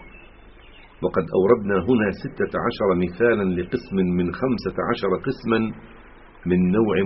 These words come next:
معجزة البركة، التي تمثل نوعا من خمسة عشر نوعا من أنواع المعجزات، وكل مثال أوردناه قوي في حد ذاته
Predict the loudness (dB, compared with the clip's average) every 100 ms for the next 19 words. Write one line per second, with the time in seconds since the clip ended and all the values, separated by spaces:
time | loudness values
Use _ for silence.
0 | 0 -4 0 2 2 0 -2 -2 2 2
1 | 2 -2 -4 -14 -20 -20 -20 -20 -20 -4
2 | 0 0 -2 -6 -2 -2 0 -2 2 2
3 | 4 2 0 -2 -4 -4 -2 -2 -2 0
4 | 0 0 2 2 2 0 -2 -10 -20 -20
5 | -20 -12 -2 -2 0 -2 0 0 -2 -4
6 | -4 -4 -2 -4 -6 -18 -20 -20 -20 -20
7 | -20 -20 -16 -12 -6 -2 0 0 -2 0
8 | 0 0 -4 -4 -2 -2 -2 -4 -2 -2
9 | 0 0 -2 -4 -6 -4 -2 0 -2 -2
10 | -6